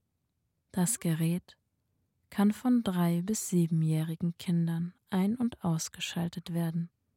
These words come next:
wenn sie beaufsichtigt werden oder bezüglich des sicheren Gebrauchs des Gerätes unterwiesen wurden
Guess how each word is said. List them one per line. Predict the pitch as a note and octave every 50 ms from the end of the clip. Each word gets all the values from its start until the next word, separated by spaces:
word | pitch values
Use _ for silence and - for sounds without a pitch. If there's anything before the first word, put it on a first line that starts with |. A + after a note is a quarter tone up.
| _ _ _ _ _ _ _ _ _ _ _ _ _ _
wenn | - F3 F3+ F3+
sie | F3+ G3 G3+
beaufsichtigt | - B3 D#4 D#4 - F3+ E3 E3 - - - D#3+ D#3+ - - E3+ D#3+ - - F3
werden | D#3+ D#3+ D#3+ D#3+ - F3 E3+ - _ _ _ _ _ _ _ _ _ _ _ _ _ _ _ _
oder | - F#3+ F3+ G3 G#3 A3+
bezüglich | - C#4 - - - - F#3 F3+ - - - F#3+ - -
des | - C4+ - -
sicheren | - F#3 F3 - - E3 E3 E3 E3
Gebrauchs | E3 D#3+ - - - E3 D#3 D#3+ D#3+ - -
des | - - - -
Gerätes | - G3 F#3 - E3+ D#3+ D#3+ - - F3 E3+ - - - - _ _ _ _
unterwiesen | - F#3 F3 - - G3+ F#3+ F3+ F3 E3+ E3+ E3 E3+ E3 E3 E3
wurden | E3 D#3+ E3 D#3+ - E3+ E3+